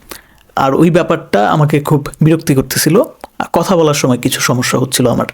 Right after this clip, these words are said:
এই হচ্ছে কাহিনী। তো এবার আসি মূল আলোচনায়, যে জন্য আসলে এই ভিডিওটা করা। কেমন দেখলাম একজন পরিচালককে, কেমন দেখলাম শাকিব খানের সাথে কাজ করা, এত বিগ বাজেটের কাজ করা একজন পরিচালককে,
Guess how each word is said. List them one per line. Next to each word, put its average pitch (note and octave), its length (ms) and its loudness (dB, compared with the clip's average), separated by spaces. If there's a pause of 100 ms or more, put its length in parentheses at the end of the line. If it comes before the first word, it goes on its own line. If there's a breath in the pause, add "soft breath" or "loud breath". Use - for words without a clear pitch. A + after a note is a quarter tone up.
(140)
এই F#3+ 160 4
হচ্ছে D#3+ 340 0
কাহিনী। A#2+ 360 -4 (220)
তো E3+ 60 2
এবার F3 220 4
আসি G3+ 160 2
মূল F#3 220 6
আলোচনায়, F3 520 2 (420)
যে C#3 120 4
জন্য C#3 240 4
আসলে C3+ 260 2
এই C3 40 2
ভিডিওটা C3+ 420 2
করা। C3 360 -2 (880 soft breath)
কেমন A#3 320 4
দেখলাম D3+ 480 0 (380)
একজন D3 360 2
পরিচালককে, D3+ 800 0 (260)
কেমন D3+ 280 4
দেখলাম D#3 440 2 (420 loud breath)
শাকিব D3+ 340 -2
খানের F#3 200 2
সাথে E3 300 0
কাজ C#3+ 280 -4
করা, B2 260 0
এত B2 160 -2
বিগ D3 300 2
বাজেটের E3+ 380 2
কাজ D#3+ 240 -2
করা C3+ 300 2
একজন B2+ 280 0
পরিচালককে, C#3+ 800 0